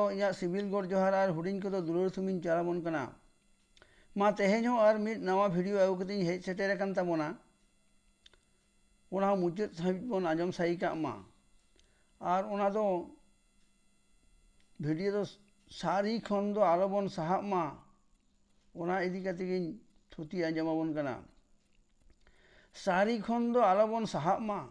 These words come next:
ᱟᱵᱚ ᱥᱟᱱᱟᱢ ᱦᱚᱲᱜᱮ ᱥᱟᱹᱨᱤ ᱥᱟᱹᱨᱤ ᱯᱤᱞᱪᱩ ᱦᱟᱲᱟᱢ ᱟᱨ ᱯᱤᱞᱪᱩ ᱵᱩᱲᱦᱤ ᱨᱮᱱ ᱦᱚᱱ ᱦᱚᱯᱚᱱ ᱠᱟᱱᱟ ᱵᱚᱱ। ᱩᱱᱠᱤᱱ ᱴᱷᱮᱱ ᱠᱷᱚᱱ ᱜᱮ ᱟᱵᱚ ᱫᱚ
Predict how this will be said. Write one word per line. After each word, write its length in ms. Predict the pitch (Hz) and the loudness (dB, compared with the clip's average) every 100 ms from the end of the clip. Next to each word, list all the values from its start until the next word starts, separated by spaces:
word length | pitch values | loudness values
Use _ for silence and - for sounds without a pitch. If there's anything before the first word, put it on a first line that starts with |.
| - _ _ _ _ _ _ - _ _ - | -18 _ _ _ _ _ _ -20 _ _ 2
ᱟᱵᱚ 260 | 196 226 | 4 4
ᱥᱟᱱᱟᱢ 360 | 233 208 208 226 | 2 2 2 2
ᱦᱚᱲᱜᱮ 600 | 208 233 226 220 220 - | 2 2 2 2 2 -2
ᱥᱟᱹᱨᱤ 280 | - 196 196 208 | -2 2 2 2
ᱥᱟᱹᱨᱤ 240 | 220 226 | 0 0
ᱯᱤᱞᱪᱩ 480 | 180 202 196 220 220 | -2 -4 -4 -2 0
ᱦᱟᱲᱟᱢ 340 | 196 214 214 | 4 4 2
ᱟᱨ 160 | 190 202 | 2 2
ᱯᱤᱞᱪᱩ 380 | 180 196 190 208 | 0 -4 -4 -4
ᱵᱩᱲᱦᱤ 240 | 202 185 208 | -4 -2 0
ᱨᱮᱱ 240 | 208 202 190 214 _ _ _ _ _ | 4 4 2 -8 _ _ _ _ _
ᱦᱚᱱ 220 | - 175 | -4 0
ᱦᱚᱯᱚᱱ 340 | 190 190 202 190 | 0 0 -2 0
ᱠᱟᱱᱟ 220 | 180 180 | 0 2
ᱵᱚᱱ। 240 | 170 156 156 - _ _ _ _ _ - | 2 -2 -4 -14 _ _ _ _ _ -8
ᱩᱱᱠᱤᱱ 420 | 208 202 - 247 226 - _ | -2 -2 0 0 0 -4 _
ᱴᱷᱮᱱ 280 | - 196 208 | 0 0 0
ᱠᱷᱚᱱ 280 | 196 214 226 | -2 -2 0
ᱜᱮ 120 | 220 | 2
ᱟᱵᱚ 280 | 214 190 208 | 4 4 2
ᱫᱚ 160 | 208 | 2